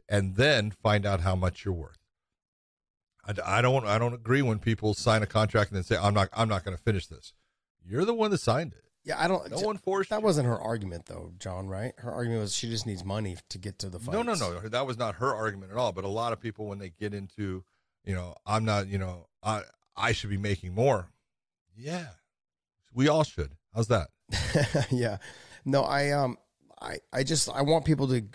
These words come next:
Speaker 2: I want people to understand, the younger fighters to understand,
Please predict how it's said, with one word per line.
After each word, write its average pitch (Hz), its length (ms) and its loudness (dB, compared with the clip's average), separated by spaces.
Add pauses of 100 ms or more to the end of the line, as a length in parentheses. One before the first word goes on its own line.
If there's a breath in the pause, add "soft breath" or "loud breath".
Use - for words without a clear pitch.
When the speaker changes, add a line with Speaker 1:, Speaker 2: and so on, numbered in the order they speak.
(100)
Speaker 2:
I 123 40 -8
want 135 180 0
people 127 240 0
to 117 140 0
understand, 107 560 -2
the 104 60 -4
younger 104 360 -2
fighters 98 380 -6
to 104 80 -4
understand, 90 480 -6